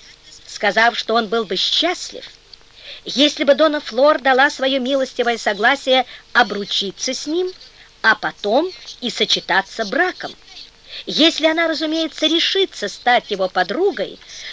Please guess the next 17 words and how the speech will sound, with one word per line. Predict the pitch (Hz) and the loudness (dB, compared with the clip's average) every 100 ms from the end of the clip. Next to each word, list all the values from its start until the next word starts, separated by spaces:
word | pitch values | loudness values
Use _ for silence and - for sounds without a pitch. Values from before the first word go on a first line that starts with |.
| - | -4
на | 214 | 4
этом | 302 320 302 277 | 6 6 4 2
тернистом | - 285 285 359 415 - 349 | 2 4 4 0 -2 2 2
жизненном | 285 233 330 269 294 285 269 | 2 2 0 0 -2 0 -2
пути, | 254 - - 294 254 - - - - - - | -4 -4 2 2 2 -2 -20 -20 -18 -14 -2
многочисленные | 226 247 247 311 - 277 277 285 | 2 4 4 2 2 2 4 2
трудности | - 226 311 262 277 - | 0 -2 -2 -2 -4 -2
которого, | 269 277 254 277 277 | 0 2 4 4 4
однако, | 277 208 269 269 | 2 2 2 2
покажутся | 247 240 233 277 247 - - | 0 0 4 2 2 -4 -4
ему | 220 202 185 | -2 0 0
раем, | 175 277 392 370 170 - - - - - - - | 0 2 2 2 -2 -4 -20 -20 -20 -18 -16 -10
если | 156 277 277 - 220 | 0 2 2 2 0
он | 202 | 0
заручится | 165 175 175 - 381 403 - 330 311 - - - | -2 -4 -2 2 2 2 2 2 2 -4 -14 -4
её | 214 196 | -2 -2
поддержкой | - 165 160 170 302 381 - - 302 277 | -2 -6 -6 2 2 4 0 0 0 0